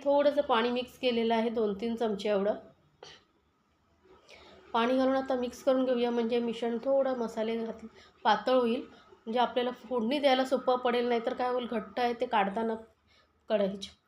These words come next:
वाटीमधून वगैरे थोडा प्रॉब्लेम होतो, त्यामुळे थोडंसं पाणी नक्की घाला. आता मिक्स करून घेतलेलं आहे.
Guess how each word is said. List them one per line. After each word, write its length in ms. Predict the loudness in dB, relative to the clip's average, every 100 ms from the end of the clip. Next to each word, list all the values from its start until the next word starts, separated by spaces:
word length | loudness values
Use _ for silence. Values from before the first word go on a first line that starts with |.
| -6 0
वाटीमधून 520 | 0 0 -4 -2 -2
वगैरे 240 | 0 -2
थोडा 300 | -2 0 0
प्रॉब्लेम 460 | 0 -2 0 -2 -2
होतो, 280 | -2 -2 -4 -8 -20 -20 _ _
त्यामुळे 260 | -2 0 0 -2 0
थोडंसं 400 | 2 4 4 2
पाणी 280 | 2 2 4
नक्की 300 | 0 -2 -4
घाला. 220 | 0 0
आता 180 | 0 -2
मिक्स 300 | -4 -6 -2
करून 200 | 0 0
घेतलेलं 360 | 0 0 2 4
आहे. 240 | 4 2